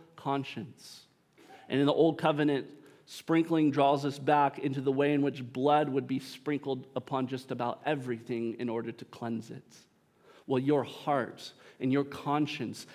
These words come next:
has been sprinkled clean by the blood of Jesus. As you set your heart upon Jesus, he cleanses you. And then we have these bodies that are washed with pure water, drawing us back to think about those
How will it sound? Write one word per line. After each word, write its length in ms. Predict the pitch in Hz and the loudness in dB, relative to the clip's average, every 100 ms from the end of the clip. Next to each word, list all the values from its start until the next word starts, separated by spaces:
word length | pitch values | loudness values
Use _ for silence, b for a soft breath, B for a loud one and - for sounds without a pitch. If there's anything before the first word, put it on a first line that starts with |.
| B | B
has 120 | 143 | -4
been 160 | 127 131 | 0 -2
sprinkled 720 | - - 165 160 156 170 151 | -2 -6 0 0 0 -4 -4
clean 480 | - - 151 131 123 | -10 -2 0 0 0
by 120 | 123 | -2
the 100 | 123 | -2
blood 280 | 120 117 123 | -4 -2 -2
of 120 | 117 | -2
Jesus. 720 | 135 117 110 104 95 - - - _ _ _ _ _ b b b b b | -6 -8 -8 -10 -12 -16 -20 -20 _ _ _ _ _ b b b b b
As 120 | 123 | -2
you 80 | 131 | -2
set 280 | - 165 135 | 0 -2 0
your 160 | 147 | -2
heart 200 | 131 143 | 0 0
upon 320 | 139 143 135 | 0 -2 -2
Jesus, 540 | 127 131 117 117 110 - B B | -2 -4 -4 -6 -8 -12 B B
he 120 | 135 | -12
cleanses 720 | - - 139 131 120 110 - | -10 -2 0 0 -4 -10 -12
you. 160 | 113 107 - _ _ _ _ _ _ _ _ _ _ b b | -14 -14 -18 _ _ _ _ _ _ _ _ _ _ b b
And 120 | 143 | 4
then 100 | 156 | 6
we 100 | 170 | 6
have 120 | 156 | 6
these 160 | 170 151 | 2 2
bodies 600 | 151 151 170 165 139 127 | 2 6 6 4 2 0
that 100 | 147 | 0
are 80 | |
washed 480 | 139 147 160 156 - | 2 2 2 2 -2
with 220 | 151 135 | -4 -4
pure 200 | - 160 | -4 0
water, 380 | 143 139 143 135 | 0 2 0 0
drawing 540 | 127 123 151 165 165 160 | -2 0 4 4 4 2
us 120 | 135 | 0
back 340 | 131 147 143 | 2 2 2
to 120 | 151 | -4
think 340 | 123 - 151 143 | -6 -2 -2 -2
about 280 | 143 135 139 | 0 0 0
those 240 | 131 - | -4 -4